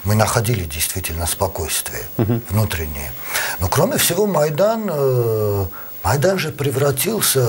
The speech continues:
Speaker 1: в очень скором времени, превратился в такую, как большую церковь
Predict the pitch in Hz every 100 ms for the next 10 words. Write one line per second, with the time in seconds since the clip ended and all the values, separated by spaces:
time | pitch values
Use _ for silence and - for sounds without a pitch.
0 | 101 82 76 101 123 - 101 - - 113
1 | 98 82 80 85 143 208 117 87 73 -
2 | - - - - 104 101 120 127 170 -
3 | 143 123 135 123 110 123 123 156 139 -
4 | 98 - -